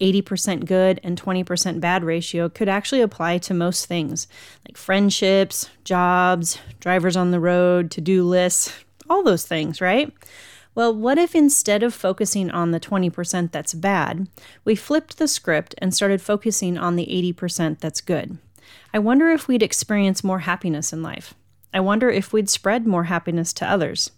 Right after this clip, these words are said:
Do you remember several episodes ago when I talked about remembering that no matter how bad things seem for us,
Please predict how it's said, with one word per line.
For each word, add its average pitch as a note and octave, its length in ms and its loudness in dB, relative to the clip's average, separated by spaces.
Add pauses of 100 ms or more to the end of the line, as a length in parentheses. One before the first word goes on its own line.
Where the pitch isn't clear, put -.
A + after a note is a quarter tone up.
(720)
Do G#3+ 60 2
you A#3 100 4
remember B3 460 4
several A#3 440 2
episodes G3+ 540 0
ago F#3+ 280 4
when F#3+ 160 2
I D#3+ 100 -4
talked - 320 -4
about F3+ 240 -2
remembering F3 580 2
that - 120 -4
no G3+ 240 2
matter G3+ 320 0
how F#3 340 -2
bad F3 360 -2
things F3 300 -2
seem F3+ 300 -2
for - 200 -4
us, F3 360 0